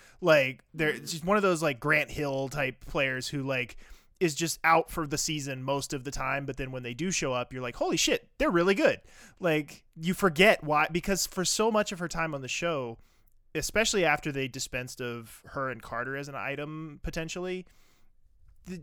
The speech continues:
Speaker 1: really have kinda sidelined Lucy for the most part. Like, she takes place in, she,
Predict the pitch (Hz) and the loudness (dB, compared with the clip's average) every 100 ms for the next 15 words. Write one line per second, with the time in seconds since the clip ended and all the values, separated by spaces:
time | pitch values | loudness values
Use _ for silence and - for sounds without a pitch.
0 | 185 208 302 277 220 196 - 185 180 156 | -10 -4 -2 0 0 -2 -2 0 0 -2
1 | 139 143 131 107 98 104 101 110 101 117 | 0 -2 -2 -8 -10 -12 -12 -14 -14 -16
2 | 113 98 101 - 87 - - 139 117 - | -14 -14 -14 -14 -14 -16 -10 -6 -6 -8
3 | - - 160 147 165 - 165 156 - 139 | -10 -6 -6 -2 -4 -2 -4 -4 -6 -12
4 | - - | -10 -8